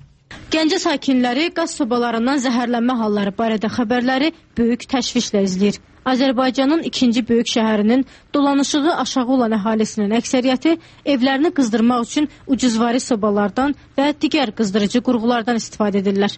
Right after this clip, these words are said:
Məhz buna görə də Gəncə icra strukturları təhlükəsiz və daha sərfəli olan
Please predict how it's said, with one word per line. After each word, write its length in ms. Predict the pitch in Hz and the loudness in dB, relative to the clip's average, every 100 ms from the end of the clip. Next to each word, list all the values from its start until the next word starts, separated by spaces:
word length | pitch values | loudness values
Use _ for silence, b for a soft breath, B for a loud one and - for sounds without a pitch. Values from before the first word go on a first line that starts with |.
| - | -2
Məhz 220 | 302 392 - | 0 0 0
buna 160 | 330 | 0
görə 300 | 330 285 269 254 | 2 2 0 0
də 80 | 349 | -2
Gəncə 400 | 294 262 247 311 | 0 0 0 0
icra 240 | 247 254 269 | 0 0 -2
strukturları 800 | - 233 - 233 208 226 269 302 | -2 -6 -2 -2 0 0 0 0
təhlükəsiz 720 | 285 254 254 - 269 311 277 | 0 0 0 0 0 0 0
və 160 | 247 | 0
daha 240 | 262 233 285 | 0 -2 -2
sərfəli 480 | - 208 - 214 233 | -2 -4 -2 0 2
olan 200 | 277 | 0